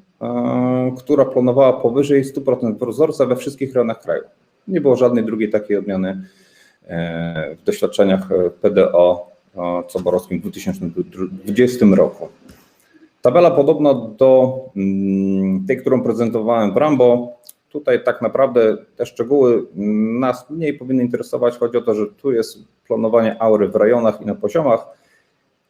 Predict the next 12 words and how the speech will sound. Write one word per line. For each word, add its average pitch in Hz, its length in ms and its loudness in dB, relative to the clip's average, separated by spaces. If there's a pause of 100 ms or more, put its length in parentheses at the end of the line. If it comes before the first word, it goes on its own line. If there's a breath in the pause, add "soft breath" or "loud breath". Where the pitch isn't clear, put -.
(160)
I 175 140 0
znowu 107 580 2 (160)
cała 143 300 2
konkurencja, 117 960 -4 (180)
wszystkie 127 340 -8
te 113 100 -6
najważniejsze, 107 880 -2 (480)
e, - 60 -4
odmiany 98 440 -2
polskie, 113 460 -2
zagraniczne, 107 800 -2 (880 loud breath)
generalnie 104 600 4